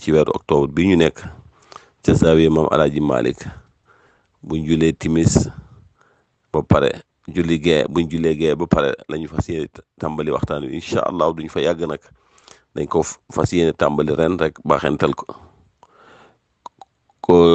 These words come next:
incha Allahu, dinañ ko commencé buñ julee gee,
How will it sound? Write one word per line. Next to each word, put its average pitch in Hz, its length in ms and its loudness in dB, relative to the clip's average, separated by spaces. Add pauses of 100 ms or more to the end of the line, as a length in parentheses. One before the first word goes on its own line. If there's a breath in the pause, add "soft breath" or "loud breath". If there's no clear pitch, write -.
(680)
incha 85 320 2
Allahu, 85 480 0
dinañ 87 240 -4
ko 80 480 -4 (560)
commencé 82 760 -2
buñ 82 220 -10
julee 82 260 -4
gee, 64 220 -4